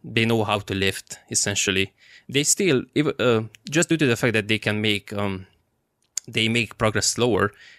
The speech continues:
it might just be a good strategy for them to repeat that same workout. Even if, uh, let's say you did, and I do that for myself too. Let's say I went up from fifty kilos to fifty-two and a half.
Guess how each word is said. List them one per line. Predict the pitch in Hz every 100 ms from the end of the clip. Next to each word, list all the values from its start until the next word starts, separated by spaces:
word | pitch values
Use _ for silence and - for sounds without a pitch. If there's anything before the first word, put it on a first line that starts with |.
| _ _ -
it | 220
might | 240 165
just | 165 -
be | 131
a |
good | 117 120
strategy | - 113 107 113
for | 104 110 101
them | 113 107
to | 107
repeat | 104 - 117 101
that | 101
same | - 101
workout. | 101 98 104
Even | 139 143
if, | 127 - - -
uh, | 107
let's | 117 120
say | -
you | 104 101
did, | 107 -
and | 139
I | 151
do | 147
that | 113
for | -
myself | 104 101 - 98 -
too. | 95 95 - - - - -
Let's | 123 127
say | - 104
I | 101
went | 107
up | 110 98
from | - 98 92 92 95 90 - - - -
fifty | 127 - 117
kilos | 113 104 101
to | -
fifty-two | 131 117 110 107
and |
a | 101
half. | 107 101 -